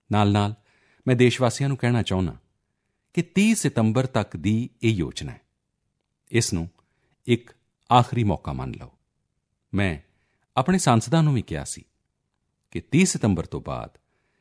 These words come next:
ਜੇਕਰ ਕਿਸੇ ਨਾਗਰਿਕ ਨੂੰ ਤਕਲੀਫ ਹੋਵੇ, ਜੋ ਸਰਕਾਰੀ ਨਿਯਮਾਂ ਨਾਲ ਜੁੜਨਾ ਨਹੀਂ ਚਾਹੁੰਦਾ, ਤਾਂ ਉਹਨਾਂ ਦੀ ਕੋਈ ਮਦਦ ਨਹੀਂ ਹੋ ਸਕੇਗੀ। ਮੈਂ ਦੇਸ਼ ਵਾਸੀਆਂ ਨੂੰ ਕਹਿਣਾ ਚਾਹੁੰਦਾ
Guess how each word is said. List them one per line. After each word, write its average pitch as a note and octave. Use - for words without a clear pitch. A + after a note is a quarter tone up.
ਜੇਕਰ A#2
ਕਿਸੇ D#3+
ਨਾਗਰਿਕ F#2+
ਨੂੰ E2+
ਤਕਲੀਫ E2
ਹੋਵੇ, -
ਜੋ F#2
ਸਰਕਾਰੀ G#2+
ਨਿਯਮਾਂ A#2
ਨਾਲ A2+
ਜੁੜਨਾ F#2
ਨਹੀਂ G2
ਚਾਹੁੰਦਾ, D#2+
ਤਾਂ F#2+
ਉਹਨਾਂ B2
ਦੀ A2+
ਕੋਈ G2
ਮਦਦ D#2+
ਨਹੀਂ E2+
ਹੋ C2+
ਸਕੇਗੀ। -
ਮੈਂ B2+
ਦੇਸ਼ C3+
ਵਾਸੀਆਂ E3+
ਨੂੰ F3
ਕਹਿਣਾ C#3
ਚਾਹੁੰਦਾ C#2+